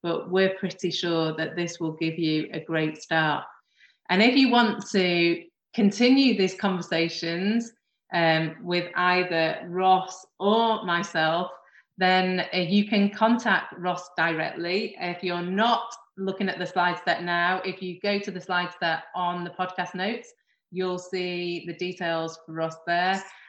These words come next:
and also the details of how you can,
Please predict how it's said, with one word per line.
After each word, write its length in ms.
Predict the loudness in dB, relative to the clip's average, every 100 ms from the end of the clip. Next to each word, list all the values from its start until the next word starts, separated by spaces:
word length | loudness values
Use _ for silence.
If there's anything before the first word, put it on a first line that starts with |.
| _ -2
and 540 | 2 2 0 -2 -8 -8
also 440 | -6 -4 -4 -4 -4
the 480 | -2 -2 -4 -8 -6
details 880 | -6 -6 -4 -2 -2 -4 -4 -6 -8 -6
of 320 | -2 -2 -4 -6
how 160 | -4 -2
you 120 | -4
can, 220 | -8 -12